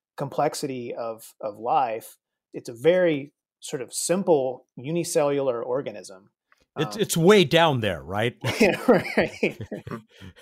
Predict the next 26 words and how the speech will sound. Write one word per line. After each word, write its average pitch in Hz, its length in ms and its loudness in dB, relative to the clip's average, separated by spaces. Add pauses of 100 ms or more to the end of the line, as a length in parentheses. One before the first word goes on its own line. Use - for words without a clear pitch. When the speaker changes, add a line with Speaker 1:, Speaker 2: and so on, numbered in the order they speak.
(600)
Speaker 1:
Right. 160 320 6 (420)
You 143 80 -12
know, 127 40 -10
so 180 200 6
this, 165 460 4 (200)
uh, 110 120 -14 (460)
particular 170 360 2
organism, 143 480 0
the, 131 260 2
the 120 80 -6
Physarum 147 440 -2
polycephalum, 120 880 -4 (460)
um, 113 280 -10
has, 139 600 -4
uh, 120 280 -6
a - 60 -8
phase 156 580 2 (320)
in 139 280 -6
its 123 440 -8
life 160 260 4
cycle 123 600 -4 (260)
where 120 140 -8
the - 80 -10
organism 135 720 -4 (180)
can 120 300 -8
essentially, 127 720 -4